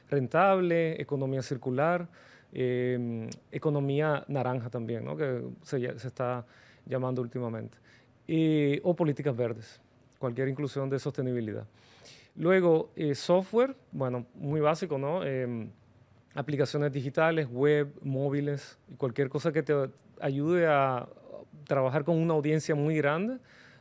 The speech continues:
eh, utilizando plataformas. Y luego tenemos, eh, las industrias creativas, que es un sector bastante nuevo, eh, que muchas veces no se comprende, digamos, cómo, si yo soy un, un inversionista, no,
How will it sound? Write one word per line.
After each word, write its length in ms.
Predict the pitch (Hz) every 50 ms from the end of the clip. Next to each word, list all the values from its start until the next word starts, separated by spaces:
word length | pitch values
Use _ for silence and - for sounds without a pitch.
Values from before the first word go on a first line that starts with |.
| -
eh, 460 | - 135 135 135 131 123 120 123 120 117 - - - - _ _
utilizando 580 | 165 143 131 143 139 123 - 139 131 135 139 135
plataformas. 720 | 139 143 127 131 - - 123 113 113 113 107 - - _ _ - - - - - - - _ _
Y 360 | - 143 143 139 139 135 135
luego 340 | 139 143 151 156 160 180 180
tenemos, 720 | 180 175 165 160 165 175 180 185 180 185 180 165 - - - -
eh, 360 | - - 143 143 139 139 135 131
las 160 | 131 143 139
industrias 360 | 151 139 120 135 - - 165
creativas, 540 | - - 156 147 - 226 233 233 233 226 -
que 120 | - - 143
es 40 |
un 160 | 131 143 151 143
sector 400 | - 160 135 - - 156 151 151
bastante 400 | 143 135 - 147 139 139 - 156
nuevo, 480 | 151 151 151 156 160 165 175 185 196 - - - - - - - - - _
eh, 280 | - 139 131 131 131 123
que 460 | - - 143 139 135 135 131 127 113 110 - - _ _ - _ -
muchas 260 | 147 143 - 185 170
veces 260 | 170 165 - 180 165
no 120 | 156 165
se 120 | 151 - 165
comprende, 580 | 156 160 147 - 160 170 175 175 160 165 143 147 - - - _ - 196 - -
digamos, 320 | 156 147 147 143 147 156 -
cómo, 680 | - 170 175 185 185 180 175 165 156 147 143 147 - - - - - - - -
si 160 | _ - - 160
yo 80 | 151
soy 180 | 143 - 185 185
un, 240 | 185 185 185 190 180
un 120 | 170 170
inversionista, 520 | 180 180 175 170 - - 160 165 160 - 175
no, 220 | 165 165 165 156